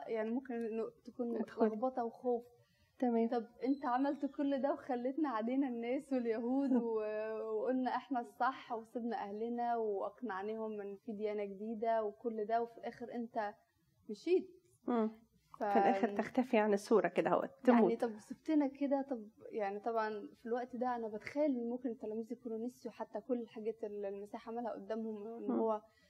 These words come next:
Speaker 2: شكرًا.
Speaker 1: فهمهم وكان يعني he was preparing them.
Speaker 2: مم.
Speaker 1: بتخيل إن وقت الخوف ال-، ال-، ال-، المخ بي-، بيقف،
Speaker 2: مم.
Speaker 1: بيتشل، مش هيفكرهم،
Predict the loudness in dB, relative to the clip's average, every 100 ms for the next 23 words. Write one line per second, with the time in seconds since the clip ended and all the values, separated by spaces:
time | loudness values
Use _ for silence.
0 | _ -12 -4 -2 0 2 2 0 -4 -6
1 | -4 -4 -4 -6 -6 -6 -4 -2 -4 -6
2 | -6 2 2 4 0 -2 -6 -12 -2 2
3 | 2 -2 _ _ _ _ -10 -10 -6 0
4 | 2 2 -2 -2 -4 -4 -8 -4 -6 -6
5 | -8 -6 -6 -6 -8 -14 -16 -20 -14 -12
6 | -10 -10 -8 -8 -8 -8 -8 -8 -4 -4
7 | -4 -8 -8 -6 -8 -10 -10 -8 -6 -6
8 | -2 0 0 -6 -14 -4 0 0 0 -2
9 | -2 -6 -6 -8 -8 -12 -4 -2 0 -2
10 | -4